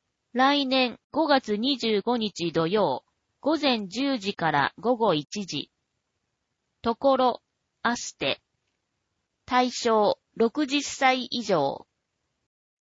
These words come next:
その他、ロボット制作費は自己負担。申し込み、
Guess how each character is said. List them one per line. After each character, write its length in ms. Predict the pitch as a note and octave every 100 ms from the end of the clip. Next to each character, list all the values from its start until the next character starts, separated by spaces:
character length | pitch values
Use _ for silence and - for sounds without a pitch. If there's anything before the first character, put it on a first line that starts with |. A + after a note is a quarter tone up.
| _
そ 160 | - A#3+
の 180 | C#4+ D#4
他、 440 | A3+ - C#3+ - _ _ _ _ _ G3+
ロ 140 | A3
ボ 160 | C#4 D#4
ッ 40 |
ト 160 | - D4+
制 280 | - C#4+ C#4+
作 300 | C#4 - C4
費 180 | G3+
は 200 | E3 E3+ -
自 140 | G3
己 180 | - A#3+
負 100 | C4
担。 300 | - D3 B2+ _ _ _ _ _ _ _ _ _ _ _ -
申 260 | A#3+ C4
し 140 | C4 -
込 140 | B3 A#3
み、 260 | A3 G3+